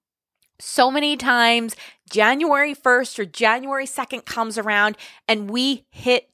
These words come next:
the diet stage hard. I call this time of year between the holidays and the new year the debauchery and reset.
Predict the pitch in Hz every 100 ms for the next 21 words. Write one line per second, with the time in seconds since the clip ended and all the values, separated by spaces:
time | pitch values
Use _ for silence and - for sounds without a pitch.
0 | - 208 156 160 - 202 208 214 220 -
1 | - - - 196 175 170 170 - - -
2 | 175 156 151 139 _ _ _ _ _ _
3 | _ _ - 214 - 247 247 247 214 233
4 | - - 247 240 233 208 226 226 226 -
5 | 226 214 - 233 233 226 220 208 208 208
6 | 214 226 214 202 190 185 190 202 196 208
7 | 240 220 214 - 196 180 196 - 185 156